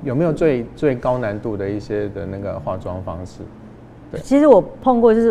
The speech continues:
Speaker 2: 有时候我们在船，我讲在船上好了啦。其实因为有时候真的会晕船，可是自己投机有时候也还蛮晕的，可是你要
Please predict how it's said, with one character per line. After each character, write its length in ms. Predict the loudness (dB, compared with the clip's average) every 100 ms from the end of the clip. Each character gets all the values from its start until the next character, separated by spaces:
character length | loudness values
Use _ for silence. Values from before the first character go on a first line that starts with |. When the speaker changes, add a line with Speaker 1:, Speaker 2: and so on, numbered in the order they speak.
| 2
Speaker 2:
有 80 | 2
时 0 |
候 80 | 0
我 40 |
们 80 | 0
在 100 | -2
船， 340 | -4 -8 -8 -6
我 160 | -4 -2
讲 260 | -2 0
在 140 | 0 0
船 280 | -2 -6
上 220 | -4 -6 -6
好 140 | -8
了 140 | -10 -12
啦。 220 | -12 -14 -18 -20 -4
其 140 | 2
实 80 | 4
因 160 | 4 4
为 60 | 4
有 40 |
时 100 | 4
候 120 | 2
真 160 | 4 2
的 80 | 4
会 180 | 4
晕 240 | 4 0 -2
船， 200 | -6 -14 -14 -16 -18 -20 -20 2
可 100 | 6
是 20 |
自 120 | 6 6
己 100 | 2
投 260 | 2 0
机 240 | 0 0 0
有 140 | 2
时 80 | 2
候 60 |
也 60 | 2
还 120 | 0
蛮 200 | -4 -4
晕 260 | -4 -2 -2
的， 120 | -2
可 120 | 2
是 60 | 2
你 180 | 2 2
要 200 | 0